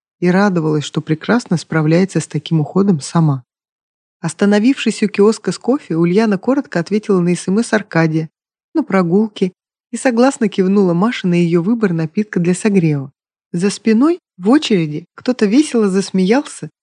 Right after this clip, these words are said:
и толкнул Ульяну в бок. Когда она оглянулась, один из мужчин смутился и сразу извинился. «Ничего», мягко улыбнулась Ульяна и вернулась к Маше.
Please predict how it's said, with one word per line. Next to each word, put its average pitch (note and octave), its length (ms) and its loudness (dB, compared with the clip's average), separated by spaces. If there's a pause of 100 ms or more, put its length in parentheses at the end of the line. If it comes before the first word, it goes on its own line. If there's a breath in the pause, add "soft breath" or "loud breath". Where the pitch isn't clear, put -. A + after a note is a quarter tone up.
и F#3 80 -2
толкнул A3 460 0
Ульяну G3+ 420 0
в G#3 100 -4
бок. E3 340 -2 (560)
Когда F3 320 0
она A3+ 160 2
оглянулась, G#3 640 0
один G3+ 260 0
из F#3 100 0
мужчин C#4 440 -2
смутился F#3+ 640 -2
и D#3+ 40 -2
сразу A3+ 380 -2
извинился. A3 760 -2 (880)
«Ничего», G3 580 0 (400)
мягко F3 300 0
улыбнулась E3 600 0
Ульяна F3+ 420 0
и - 200 -6
вернулась G#3+ 420 2
к - 120 -8
Маше. D#3 400 -2